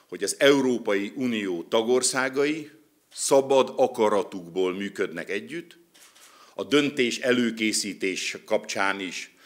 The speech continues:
szabadon cserélhetik ki a véleményüket, és végül ki-ki szabadon alakíthatja ki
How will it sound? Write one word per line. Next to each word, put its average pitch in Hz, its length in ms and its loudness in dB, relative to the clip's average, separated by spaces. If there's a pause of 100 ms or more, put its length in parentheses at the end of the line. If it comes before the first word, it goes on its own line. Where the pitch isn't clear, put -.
(160)
szabadon 110 920 4 (440)
cserélhetik 98 600 2
ki 104 160 -6
a 85 80 0
véleményüket, 143 800 -2
és - 200 -8
végül 123 460 -4
ki-ki 131 520 -8
szabadon 117 720 0
alakíthatja 101 800 -4
ki 123 240 -8